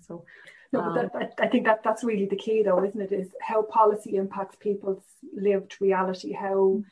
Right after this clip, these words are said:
Speaker 2: a change here, the ripple effect.
Speaker 1: 'Cause I'm guessing with covid, a lot of, a lot of social transfers moved online. Um, and the blame was on, and I can even just see with, with this woman's circumstance, like, why didn't you just notice that, you know,
Speaker 2: Yeah.
Speaker 1: you weren't getting,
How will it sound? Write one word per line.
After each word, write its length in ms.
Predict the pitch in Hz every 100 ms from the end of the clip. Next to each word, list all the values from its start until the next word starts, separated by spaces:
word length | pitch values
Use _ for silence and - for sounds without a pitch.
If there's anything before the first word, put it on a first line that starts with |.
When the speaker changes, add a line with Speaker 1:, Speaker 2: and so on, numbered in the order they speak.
| _ _ _
Speaker 2:
a 60 | 196
change 460 | - 214 208 202
here, 480 | - 202 190 180 180 - _ -
the 60 |
ripple 360 | 190 208 208 202
effect. 680 | 196 196 180 - - - - _
Speaker 1:
'Cause 100 | -
I'm 140 | 240
guessing 320 | 240 226 226
with 160 | 202 196
covid, 260 | 208 196 190
a 60 |
lot 380 | 180 196 202 -
of, 300 | 165 - _ _ _ -
a 100 | 190
lot 200 | 240 233
of 60 |
social 260 | 220 196 190
transfers 420 | 208 185 175 175
moved 200 | 170 165
online. 460 | 165 165 160 160 - -
Um, 340 | - 170 170 165 - - _ -
and 120 | 240
the 40 |
blame 280 | 247 269 285
was 140 | 240
on, 240 | 233 214 208 _ -
and 100 | 233
I 60 |
can 120 | 240
even 220 | 247 254 233
just 220 | 208 -
see 180 | 247 214
with, 200 | 196 -
with 120 | 208
this 160 | 202 208
woman's 220 | 214 196
circumstance, 400 | 214 208 202 -
like, 160 | 196 190
why 200 | 175 254
didn't 180 | 247
you 60 | 208
just 180 | 202 202
notice 440 | 190 214 - -
that, 220 | - 185 -
you 160 | 196 196
know, 120 | 170
Speaker 2:
Yeah. 100 | 180
Speaker 1:
you 60 | 185
weren't 240 | 208 196
getting, 320 | - - -